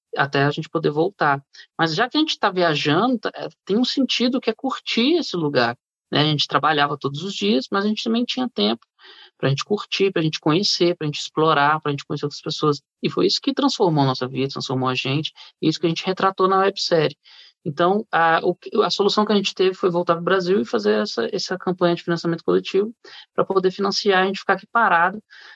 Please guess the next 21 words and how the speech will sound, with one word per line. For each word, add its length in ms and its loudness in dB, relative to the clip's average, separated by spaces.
é, 300 4
fazendo, 1120 0
parado, 640 0
assim, 280 -2
de 200 -2
outras 280 0
coisas, 380 0
né? 160 0
Só 240 -2
por 160 -8
conta 260 0
disso. 300 -2
Então, 140 -2
assim, 220 -2
a 40 4
gente 160 0
fez, 320 0
ficamos 440 0
seis 220 0
meses, 320 -2
né? 140 -8